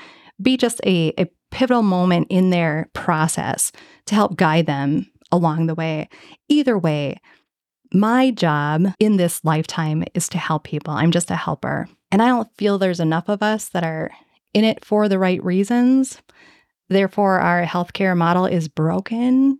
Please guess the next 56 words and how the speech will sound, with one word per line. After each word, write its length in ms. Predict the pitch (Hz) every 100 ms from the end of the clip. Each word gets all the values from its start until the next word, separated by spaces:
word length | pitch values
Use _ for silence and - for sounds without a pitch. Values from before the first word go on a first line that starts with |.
| _
We 120 | 220
just 200 | 202 214
all 120 | 185 170
need 160 | 156
to 60 | 156
help 240 | - 156
each 160 | 170 -
other 260 | 160 165
and 380 | 160 165 160 165 - _ _
to 120 | 202
find 320 | 202 208 208
different 300 | 202 - 180
ways 220 | 170 170
to 120 | - 214
just 240 | 262 -
open 280 | 214 196 190
up 140 | 156
a 20 | 170
little 240 | 170 170
bit 280 | 165 156 156
about 460 | 175 160 156 151 156 -
an 80 | 180
experience. 880 | 175 - - 180 165 147 - 180 -
You 100 | 180
know, 140 | 165
some 160 | 165 185
people 200 | 202 185
are 20 |
like, 140 | 165 -
"Oh, 80 | 196
I 80 | 185
don't 100 | 185
wanna 140 | 185
get 160 | 190 -
massage." 580 | 185 196 175 151 156 - -
'Cause 120 | 214
there's 200 | 226 233
usually 280 | 247 247 226
two 200 | - 214
general 340 | 202 190 180
thoughts 400 | - 160 156 -
is 180 | 190 180
either 480 | 180 180 175 165 165 - - -
there's 180 | 180 180
gonna 160 | 190
be 100 | 185
this 160 | 180 165
tiny 360 | - 196 208
little 460 | 214 202 202 196 185 - -
woman 260 | 185 196 185
that 120 | -
comes 240 | - 190
in 240 | 180 175 180
and 100 | 175
she's 120 | -
gonna 260 | 180 175